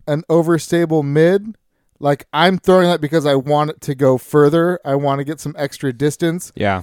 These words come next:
Speaker 1: And, like, the turbulence hits that for me, and I think the same thing for the Buzz O S for you. It's gonna have the same stability, but it's gonna go way further before it hooks up than the A two will.
Speaker 2: Yeah.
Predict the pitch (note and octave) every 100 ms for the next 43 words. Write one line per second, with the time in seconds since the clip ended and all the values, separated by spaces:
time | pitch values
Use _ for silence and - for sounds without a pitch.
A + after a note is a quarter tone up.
0 | - - C#3+ C#3+ C3+ D3+ - G#3 A3 G3
1 | F3 - F3 - D#3+ B2+ D#3 C#3+ C#3 C3
2 | B2+ B2+ D3+ C#3+ - D3 D3 D3+ C3+ -
3 | C3 A2+ D3 C#3 C3+ C#3 B2+ C#3 C#3+ D3
4 | C#3 A#2+ _ _ _ _ _ _ _ -
5 | D#3+ - F#3+ F3+ F3 F3+ G3+ G3+ F#3 F3
6 | D#3 F#3 F#3 D#3+ C#3+ E3 D3 D#3 C#3 D3+
7 | D#3 - D3+ D3 C#3+ C3 D#3 C#3 C#3 -
8 | C#3+ C3+ C3+ C3 C#3 C#3 - D#3+ D#3 E3
9 | D#3+ G2+